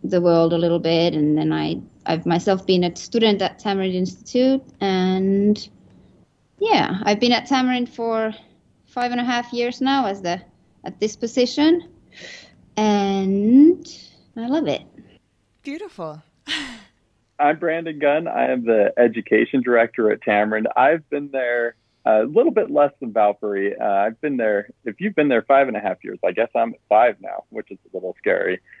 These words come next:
Speaker 1: Mm,
Speaker 3: And
Speaker 1: that sounds right.
Speaker 3: I'm originally from Orem, Utah, and studied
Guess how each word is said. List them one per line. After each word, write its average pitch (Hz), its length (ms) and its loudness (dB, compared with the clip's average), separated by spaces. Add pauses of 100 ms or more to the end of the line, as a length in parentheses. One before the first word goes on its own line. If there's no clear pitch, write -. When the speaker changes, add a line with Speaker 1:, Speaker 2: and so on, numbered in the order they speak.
(340)
Speaker 1:
Mm, 269 260 0
Speaker 3:
And 285 80 -2
Speaker 1:
that 277 280 2
sounds - 420 -16
right. 208 220 -10 (360)
Speaker 3:
I'm 175 380 -2 (200)
originally 190 540 -4
from 147 280 -6
Orem, 139 440 2
Utah, 117 680 0 (300)
and 110 640 -2 (360)
studied 165 520 2